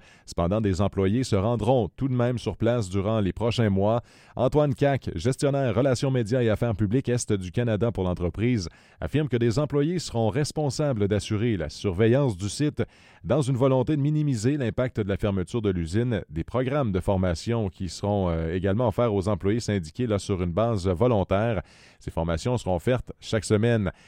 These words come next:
Les employés qui le veulent se verront offrir la possibilité de travailler temporairement dans un autre site de production.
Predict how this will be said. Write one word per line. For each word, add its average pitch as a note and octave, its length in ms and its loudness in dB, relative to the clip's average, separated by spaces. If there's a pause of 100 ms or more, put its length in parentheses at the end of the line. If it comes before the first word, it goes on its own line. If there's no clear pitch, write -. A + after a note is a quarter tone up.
(200)
Les C3+ 200 2
employés D#3 280 2
qui D3 240 0
le C3 120 4
veulent C3 320 2
se A#2 160 -2
verront B2+ 360 4
offrir A#2+ 220 0
la A#2 100 2
possibilité F#2+ 640 0
de F#2 120 2
travailler F2+ 400 0
temporairement G2+ 720 2
dans F#2+ 240 0
un G2 120 2
autre B2 340 0
site B2 220 -2
de G2 80 2
production. G#2 560 -4